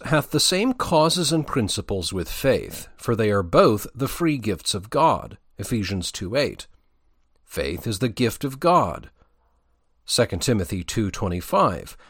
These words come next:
Whether God will at any time give them repentance. They have the same subject, because both have their seat in the heart or will of man.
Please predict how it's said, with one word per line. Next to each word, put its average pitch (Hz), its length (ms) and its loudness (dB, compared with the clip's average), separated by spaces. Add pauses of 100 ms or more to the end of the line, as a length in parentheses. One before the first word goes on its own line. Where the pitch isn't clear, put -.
(640)
Whether 127 300 4
God 113 380 6
will 107 200 4
at 101 80 2
any 120 220 4
time 107 540 0
give 127 240 0
them 87 200 -4
repentance. - 760 -2 (1900)
They 170 160 4
have 247 260 0
the 240 80 0
same 123 260 2
subject, - 760 -2 (120)
because 120 360 -2
both 175 340 2
have 104 240 2
their 95 180 0
seat 123 420 0
in 123 120 2
the 107 180 -2
heart 123 300 0
or 110 180 2
will 120 220 2
of 98 160 -2
man. 110 440 -2